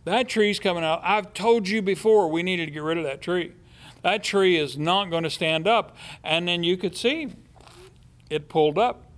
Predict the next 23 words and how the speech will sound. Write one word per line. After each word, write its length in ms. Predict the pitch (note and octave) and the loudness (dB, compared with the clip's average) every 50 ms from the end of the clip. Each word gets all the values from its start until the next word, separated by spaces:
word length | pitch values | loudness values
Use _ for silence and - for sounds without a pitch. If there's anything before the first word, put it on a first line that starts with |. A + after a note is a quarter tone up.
| - - - - - | -20 -20 -20 -20 -14
and 120 | - C#3+ C#3 | -10 -4 -2
laid 240 | C#3 C#3+ D3 C#3+ D#3 | 0 2 2 2 2
over 300 | E3+ G3 F#3 F3 D#3+ D3 | 2 0 0 0 -2 -2
on 180 | D3 C#3+ C#3+ | -2 -4 -6
their 100 | D3 C#3+ | -8 -10
fence 380 | - - F#3 G3+ A3 G#3 - - | -8 -4 -4 -4 -4 -4 -6 -10
and 80 | D3+ | -12
laid, 440 | D3+ C#3+ C3+ C3+ C#3+ D3 D3+ F3+ C#3 | -10 -8 -6 -4 -4 -4 -6 -8 -8
went 180 | C#3+ C#3 C#3 C#3 | -6 -6 -4 -4
over 280 | C#3+ C#3+ C#3+ D3 D3+ | -4 -6 -6 -6 -8
into 220 | D3 D3 C#3+ C#3+ C#3+ | -8 -8 -6 -8 -8
the 100 | C#3+ C#3+ | -8 -6
neighbor's 480 | C#3+ D3 D#3 F3 F3 E3+ D3+ C#3+ C3+ | -4 -4 -2 -2 -4 -6 -8 -10 -6
yard. 360 | D#3 F#3 G#3+ A3+ A3 F#3 D#3 D3 - - - - - - - - - - - - - - - - - - - _ - | -2 0 0 2 0 0 -4 -8 -16 -20 -20 -20 -20 -20 -20 -20 -20 -20 -20 -20 -20 -20 -20 -20 -20 -20 -20 _ -4
But 240 | - F3+ F3+ F3+ - | 0 0 0 0 0
you 120 | G3+ G3+ | -2 -2
could 220 | F#3+ - F#3+ F3 D#3 | 0 0 -2 0 0
see 720 | - - - - B3+ C4 B3 G#3 F3 D#3+ D#3 D#3 D3+ - - - - - - - | 0 -2 0 0 0 0 0 0 0 -2 -4 -6 -10 -14 -20 -20 -20 -20 -8 -4
the 120 | E3 D#3+ | -2 -2
roots 400 | D#3+ D#3 E3 G3 B3 B3 - - | 0 2 2 2 2 2 -2 -4
on 200 | F#3+ E3+ D#3+ D#3+ | -4 -4 -2 -2
that 200 | D#3+ D3+ D#3 - | -4 -6 -6 -8
tree 560 | - - G3+ G3+ G3+ F#3+ F3+ D#3 D3 C#3 B2+ | -8 -6 -4 -2 -2 -4 -4 -8 -10 -14 -18